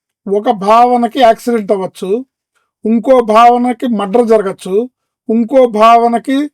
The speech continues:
సూసైడ్ చేసుకునే థాట్స్ వచ్చి సూసైడ్ చేసుకోవచ్చు. లేదా ఇంకో భావన, ఆ, వే-, అత్తగారింట్లో నానా రకాల బాధలు పడి ప్రాణాలు కోల్పోవచ్చు. ఏం జరిగితే ఏంటి, మన పిల్ల ఈ నెంబర్ వల్ల ఇబ్బంది పడుతుందనే మాటను అర్థం చేసుకోకుండా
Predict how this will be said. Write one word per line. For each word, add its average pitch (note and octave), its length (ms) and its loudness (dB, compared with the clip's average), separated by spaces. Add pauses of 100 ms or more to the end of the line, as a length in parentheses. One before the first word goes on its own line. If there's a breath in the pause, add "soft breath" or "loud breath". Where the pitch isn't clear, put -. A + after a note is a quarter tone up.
(400)
సూసైడ్ C4 480 2 (340)
చేసుకునే G#3 500 -2
థాట్స్ A3+ 420 -2
వచ్చి A3 440 -2
సూసైడ్ A#3 500 -2
చేసుకోవచ్చు. G3+ 640 -4 (480)
లేదా A#3+ 280 2
ఇంకో A#3+ 360 0
భావన, A3+ 480 2 (1000)
ఆ, G3+ 40 -6
వే-, G3+ 480 -4 (160)
అత్తగారింట్లో B3+ 720 0
నానా A#3+ 360 0
రకాల A#3+ 320 2
బాధలు A3+ 400 0
పడి A3 420 0 (320)
ప్రాణాలు A#3 360 2
కోల్పోవచ్చు. G#3+ 800 0 (560)
ఏం C4 380 4
జరిగితే C#4 680 2
ఏంటి, C#4+ 420 -2
మన A#3+ 240 0
పిల్ల C4 320 0
ఈ C4 300 2
నెంబర్ B3+ 300 2
వల్ల C4 200 0
ఇబ్బంది B3+ 340 0
పడుతుందనే B3 480 -2
మాటను B3 420 -2
అర్థం A#3+ 300 -2
చేసుకోకుండా A#3+ 680 -2